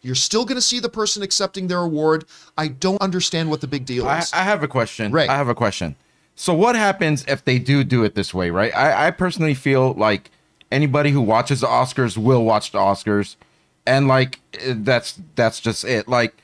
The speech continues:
Speaker 2: I think th-, they should stay the same. They shouldn't change for anything. Eh, they've always been this way. I, I, I don't feel they should, um, do anything to get more viewers, whatever.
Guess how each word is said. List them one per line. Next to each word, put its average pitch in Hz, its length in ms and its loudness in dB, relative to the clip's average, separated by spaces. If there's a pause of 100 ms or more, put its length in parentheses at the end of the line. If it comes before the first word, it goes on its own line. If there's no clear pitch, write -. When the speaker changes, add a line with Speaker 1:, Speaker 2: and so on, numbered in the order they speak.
(540)
Speaker 2:
I 131 180 0
think 185 220 -2
th-, 147 120 -6 (220)
they 139 140 2
should 147 360 0
stay 120 220 0
the 110 100 0
same. 131 420 0 (180)
They 117 100 -2
shouldn't 120 280 0
change 113 260 0
for 98 240 -2
anything. 107 520 0 (140)
Eh, 107 140 -6
they've 98 220 -2
always 98 300 -2
been 98 240 -2
this 95 200 -4
way. 95 340 0 (460)
I, 127 420 2
I, 127 140 -2
I 131 40 0
don't 147 400 0
feel 135 340 2
they 120 140 2
should, 113 200 -2 (220)
um, 98 460 2 (580)
do 131 200 2
anything 131 640 2
to 104 200 -2
get 104 320 -4
more 104 240 2
viewers, 98 340 0
whatever. 101 240 0